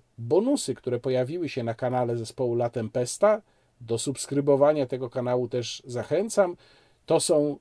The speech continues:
dwa piękne utwory, które w całości w filmie się nie zmieściły, a teraz w dwóch tych krótkich filmach się pojawiają.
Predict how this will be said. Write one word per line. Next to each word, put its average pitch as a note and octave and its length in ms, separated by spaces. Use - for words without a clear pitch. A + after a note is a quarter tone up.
dwa C3 580
piękne F#3+ 460
utwory, D3 440
które C#3+ 240
w - 60
całości D3+ 680
w - 40
filmie D3 420
się B2 240
nie B2+ 140
zmieściły, E3 680
a C#3 400
teraz C#3+ 560
w A#2+ 200
dwóch E3 520
tych - 260
krótkich F3+ 580
filmach D#3 500
się C3 340
pojawiają. C#3 760